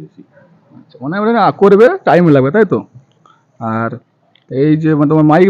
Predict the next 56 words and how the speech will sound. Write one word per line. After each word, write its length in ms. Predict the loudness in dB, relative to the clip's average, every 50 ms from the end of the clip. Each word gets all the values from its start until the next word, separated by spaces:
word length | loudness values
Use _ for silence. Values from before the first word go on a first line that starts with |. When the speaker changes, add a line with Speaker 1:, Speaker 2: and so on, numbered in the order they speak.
| 4
Speaker 2:
ব্যবসা 220 | 2 2 2 2 2 2
ছাড়া 160 | 2 2 2 2 2
অন্য 140 | 2 0 0 -2 -2 -2
কোনো 100 | -2 -2 0 2
ব্যবসা 260 | 0 0 0 0 0 0 2
আর 80 | 2 0 0 0
অনেক 100 | -2 -4 -6
কিছু 100 | -8 -6 -4 -6
দেখতে 180 | -4 -2 0 0
পাচ্ছি 160 | 0 0 0
Speaker 1:
হুম, 80 | -2 -2
Speaker 2:
তোমার 120 | 0 0 0
সেখানে। 200 | 0 0 0 0
Speaker 1:
ডেকোরেটর 160 | -2 -2 -2
আছে, 100 | -4 -6 -4
প্যান্ডেল 280 | -2 -2 0 0 0 0 0
আছে, 140 | -2 -2 -2 0 0
লাইট 220 | 0 -2 -2 -6 -8 -8
আছে, 160 | -8 -10 -12 -12 -12 -14 -12 -10 -8
জেনারেটর 320 | -8 -8 -8 -8 -10 -10 -12
ব্যবসা 240 | -12 -14 -14 -14 -12 -12
আছে। 140 | -12 -12 _ _ _ _ _ _ _ -18 -16 -10 -6
Speaker 2:
সবকিছুই 420 | -4 -4 -4 -4 -6 -6 -6 -6 -6
তোমার 160 | -4 -6 -4 -4
Speaker 1:
সবকিছু। 80 | -4
Speaker 2:
ডেকোরেটর 280 | -6 -6 -4 -4 -4 -4
ব্যবসা 180 | -4 -4 -4 -6 -6 -6
সবকিছুই 360 | -8 -8 -8 -6 -4 -2 -2 -2
আছে, 140 | -2 -4 -8 -20 _ _ _
তাই 120 | -6 -6 -6 -6
তো? 40 | -8
Speaker 1:
হুম। 80 | -12 -14 -16 _ _ _ -8
Speaker 2:
বক্স 160 | -6 -6 -4 -2 -2
ব্যবসাও 280 | -4 -4 -4 -4 -4 -4 -4
আছে, 140 | -2 -4 -4 -4
তার 120 | -4 -8 -8 -8
সাথে 160 | -8 -8 -6 -6 -6
সবকিছুই। 360 | -6 -8 -8 -8 -8 -8 -8 -10 _ _ _ _ _
Speaker 1:
হুম। 140 | -20 -20 -20 -20 _ _ _ _ _ _ -10
Speaker 2:
আর 80 | -10 -8 -4
সমস্ত 280 | -2 0 0 0 2 2 4 6
রকম 220 | 6 6 6 4 4 4 2 0 -2 -4 -4 0
সিস-, 260 | 0 0 0 -2 -2 2
সাউন্ড 200 | 2 4 4 4 2
সিস্টেম 220 | 0 0 0 2 4 4
ভাড়া 120 | 6 6 6 4
দেওয়া 120 | 4 4 2
হয় 100 | 0 0
বিয়াহ 180 | -2 -2 0 2 2 2 2 2
বা 60 | 2 0
Speaker 1:
সবই। 80 | -2 -4
Speaker 2:
সবকিছু 220 | -6 -8 -6 -6
Speaker 1:
হ্যাঁ, 80 | -6 -6
Speaker 2:
অনুষ্ঠান 240 | -6 -8 -8 -8 -4
Speaker 1:
সবই, 80 | -4 -4
Speaker 2:
করে? 120 | -4 -6